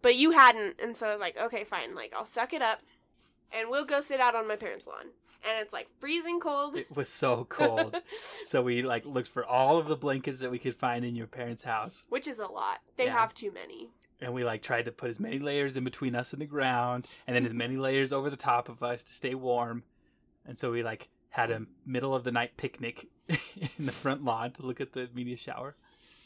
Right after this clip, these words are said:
Speaker 1: The only problem is that there's a lot of light pollution on my parents' street. They live, like, right by a street lamp, and there's a giant tree in the neighbor's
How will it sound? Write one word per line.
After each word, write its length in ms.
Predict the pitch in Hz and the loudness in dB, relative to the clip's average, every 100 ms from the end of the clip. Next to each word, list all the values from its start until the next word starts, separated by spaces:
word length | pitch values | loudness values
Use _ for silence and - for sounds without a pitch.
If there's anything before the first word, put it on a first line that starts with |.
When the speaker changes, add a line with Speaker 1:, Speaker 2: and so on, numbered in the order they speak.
| - _ - _ | -20 _ -20 _
Speaker 1:
The 60 | 262 | 0
only 280 | 277 339 359 | 2 2 2
problem 420 | 254 233 226 214 | 6 6 6 0
is 280 | 180 208 214 | 0 -2 -4
that 220 | 208 - | -8 -6
there's 180 | 220 233 | -6 -4
a 60 | 220 | -4
lot 240 | 208 196 | -2 -4
of 120 | 196 | -4
light 260 | 196 180 - | -6 -6 -6
pollution 580 | - 226 226 254 240 233 | -10 -10 -8 -2 -2 -2
on 140 | 208 208 | -6 -4
my 100 | 208 | -6
parents' 400 | 202 202 196 - | -6 -10 -8 -10
street. 420 | - 180 180 - | -12 -10 -10 -8
They 100 | 220 | -6
live, 280 | 208 214 214 - _ - | -4 -6 -8 -14 _ -10
like, 180 | 190 - 202 196 | -10 -10 -14 0
right 320 | 220 220 - - _ _ _ _ _ _ - - | 2 2 -2 -20 _ _ _ _ _ _ -20 -16
by 300 | 208 233 208 | 0 4 4
a 340 | 202 147 156 - - - _ _ _ - | 2 -2 -4 -8 -20 -20 _ _ _ -14
street 380 | - - 240 240 | -10 -6 -6 0
lamp, 360 | 269 262 269 - - | 4 4 2 -4 -2
and 260 | 247 262 269 | 4 4 6
there's 180 | 262 247 | 4 4
a 40 | |
giant 560 | 233 - 220 214 214 - | -4 0 2 2 0 -4
tree 480 | - 220 208 202 - | -6 -8 -8 -12 -8
in 220 | 214 202 | -6 -6
the 80 | 202 | -10
neighbor's 600 | 196 180 180 - 208 | -10 -12 -12 -10 -10